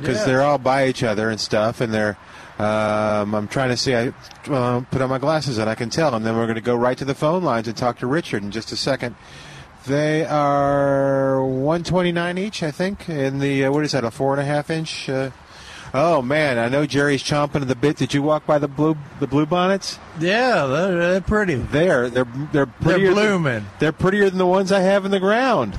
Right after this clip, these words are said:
Speaker 2: <laughs>
Speaker 1: All right, Richard's on the line at two one oh, three oh eight, eight eight six seven. Two one oh, three oh eight, eight eight six seven.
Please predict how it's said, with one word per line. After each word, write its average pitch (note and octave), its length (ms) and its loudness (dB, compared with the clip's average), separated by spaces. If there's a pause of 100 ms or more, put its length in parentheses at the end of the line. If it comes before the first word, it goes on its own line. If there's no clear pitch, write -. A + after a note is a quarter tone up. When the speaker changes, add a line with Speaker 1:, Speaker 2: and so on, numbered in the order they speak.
Speaker 2:
<laughs> - 80 -8
Speaker 1:
All - 1300 -2
right, D3+ 180 2
Richard's F#3+ 380 2
on D#3+ 160 4
the D3 80 2
line C#3 300 2
at A#2 100 -4
two F3+ 180 2
one D#3 200 2
oh, D3+ 200 2
three C#3+ 360 2
oh C3 140 4
eight, B2+ 220 2
eight B2+ 180 2
eight B2 300 4
six - 240 -2 (160)
seven. A2 400 0
Two F#3+ 220 4
one E3+ 160 4
oh, D3+ 200 4
three A2+ 680 2
oh C#3 180 4
eight, F3 220 0
eight G#2+ 220 0
eight A2 280 2
six - 220 -4 (180)
seven. E3+ 360 2